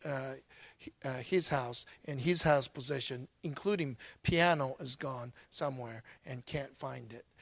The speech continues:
So this is the situation, and, uh, you will see the, uh, this massive power of tsunami. But this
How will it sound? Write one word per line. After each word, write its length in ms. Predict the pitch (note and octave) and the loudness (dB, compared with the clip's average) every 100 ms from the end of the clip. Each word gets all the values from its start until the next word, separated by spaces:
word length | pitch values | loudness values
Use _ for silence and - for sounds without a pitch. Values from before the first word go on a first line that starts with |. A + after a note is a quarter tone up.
| - - - | -20 -14 2
So 320 | F#3 E3+ E3 | 8 10 10
this 240 | F#3+ G3+ | 8 4
is 100 | G#3 | 2
the 100 | G3+ | 0
situation, 880 | F3 F#3 - D#3 D#3+ D#3+ - E3 D#3+ - - - - - | 2 2 0 4 6 6 4 2 0 -6 -16 -18 -8 0
and, 280 | D3+ C#3+ - - _ | 0 0 -10 -20 _
uh, 200 | F3 D#3+ D3+ | 6 6 6
you 260 | E3+ F3 | 6 8
will 240 | E3 D#3 C#3+ | 8 6 4
see 300 | - E3+ D#3 | 4 4 4
the, 300 | C#3+ C3+ C#3 | 4 4 4
uh, 100 | C3 | 2
this 480 | C#3 B2+ - - - _ _ _ _ _ C#3 | 2 2 2 2 -2 _ _ _ _ _ -6
massive 800 | C#3 D#3 F#3 A3 A3+ - G#3 E3 | 0 6 10 10 10 8 8 4
power 420 | F3+ E3+ E3 D#3 | 4 8 10 8
of 200 | D3+ C#3 | 6 0
tsunami. 560 | - D#3 C#3+ C#3+ A#2+ A2 _ _ _ _ - - - - | -2 0 0 0 -6 -14 _ _ _ _ -20 -20 -20 -2
But 220 | E3 D#3 D#3+ | 4 4 4
this 540 | D3 G3 G#3+ - | 8 10 10 8